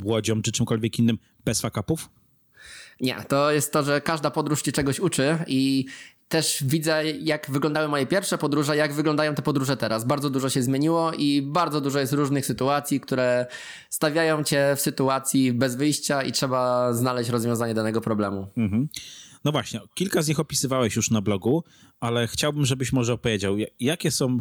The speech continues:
Speaker 1: te największe, a może nawet nie największe, najbardziej pamiętne fuck-upy i wpadki, jakie ci przydarzyły przez całą twoją podróżniczą karierę?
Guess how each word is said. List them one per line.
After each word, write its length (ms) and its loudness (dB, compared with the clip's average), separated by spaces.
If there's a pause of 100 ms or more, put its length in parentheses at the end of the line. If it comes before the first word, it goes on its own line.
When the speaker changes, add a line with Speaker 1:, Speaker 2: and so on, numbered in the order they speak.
(480)
Speaker 1:
te 100 0
największe, 600 0
a 100 0
może 260 2
nawet 280 -4
nie 80 2
największe, 440 0
najbardziej 440 -2
pamiętne 600 0
fuck-upy 480 -6
i 140 -2
wpadki, 640 -6 (460)
jakie 260 0
ci 140 -4
przydarzyły 540 0
przez 280 -2
całą 280 0
twoją 240 -2
podróżniczą 520 -2
karierę? 380 -4